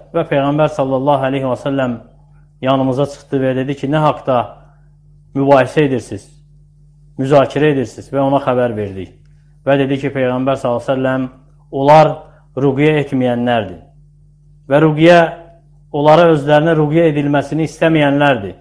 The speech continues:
Və tatayyur, yəni uğursuzluğa və ya bəd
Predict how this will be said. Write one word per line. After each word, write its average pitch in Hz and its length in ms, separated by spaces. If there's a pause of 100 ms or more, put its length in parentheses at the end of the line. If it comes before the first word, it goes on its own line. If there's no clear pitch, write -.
(640)
Və 135 100
tatayyur, 151 640
yəni 147 300 (960)
uğursuzluğa 160 800 (560)
və 139 160
ya 156 80
bəd 165 240